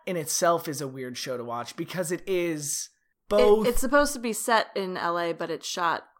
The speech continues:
Speaker 2: in England.
Speaker 1: Yeah.
Speaker 2: And it's, it's,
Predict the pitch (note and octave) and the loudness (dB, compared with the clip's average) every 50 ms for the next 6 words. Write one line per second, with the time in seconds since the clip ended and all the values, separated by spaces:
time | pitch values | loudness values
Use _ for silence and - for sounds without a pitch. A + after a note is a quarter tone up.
0 | _ _ _ _ _ _ _ - F#3 E3+ E3 D#3 D3+ D3+ D3 D3+ D#3 D#3+ - D3+ | _ _ _ _ _ _ _ -12 -10 -8 -8 -8 -10 -10 -10 -12 -12 -8 -4 -2
1 | D3 D3 - E3 D#3 D3+ D3+ D#3 D#3 D3+ - - - - - - _ _ _ _ | -2 0 0 -2 -2 -4 -4 -4 -6 -6 -6 -10 -12 -12 -12 -14 _ _ _ _
2 | _ _ - _ _ _ - - F#3+ E3+ - - - - | _ _ -20 _ _ _ -8 -8 -8 -6 -8 -10 -12 -12